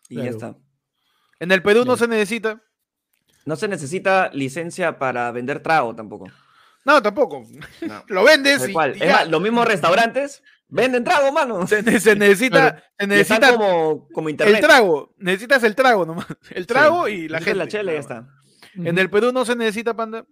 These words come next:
Speaker 2: Mano, no, no. Te llega uno por ahí, pero no, muy cago-, muy temprano por verme tan cagón, mano. Así que voy a ir por algo más suave, mano. En, acá en el
Speaker 3: Ujú.
Speaker 2: Perú no se necesita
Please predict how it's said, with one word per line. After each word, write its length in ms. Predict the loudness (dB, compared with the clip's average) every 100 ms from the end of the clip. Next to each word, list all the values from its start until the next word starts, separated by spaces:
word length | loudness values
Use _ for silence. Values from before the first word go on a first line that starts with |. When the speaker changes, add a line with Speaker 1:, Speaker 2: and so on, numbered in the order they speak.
| _ _ _ _ _ _ _ _
Speaker 2:
Mano, 380 | -10 -10 -10 -18 _ _ _ _ _ -20 _ _ _
no, 120 | -20
no. 280 | -18 -18 -18 -16 -10
Te 100 | -10
llega 200 | -8 -8
uno 200 | -6 -6
por 100 | -6
ahí, 60 | -6
pero 180 | -8 -6
no, 100 | -8
muy 140 | -10
cago-, 180 | -10 -8
muy 120 | -6
temprano 340 | -4 -4 -4 -6
por 140 | -6
verme 220 | -6 -8
tan 140 | -8 -10
cagón, 300 | -8 -6 -6
mano. 180 | -10 -12
Así 120 | -12
que 80 | -8
voy 80 | -8
a 20 |
ir 40 |
por 100 | -8
algo 160 | -8 -8
más 140 | -8 -6
suave, 280 | -4 -4
mano. 260 | -6 -10 -12
En, 200 | -14 -12
acá 200 | -6 -4
en 260 | -4 -6 -6
el 100 | -4
Speaker 3:
Ujú. 80 | 0
Speaker 2:
Perú 460 | 2 2 -2 -6 _ _ _ _ _ _ -10
no 300 | -6 -4 -4
se 180 | -6 -6
necesita 880 | -8 -8 -12 -12 -12 -6 -4 -4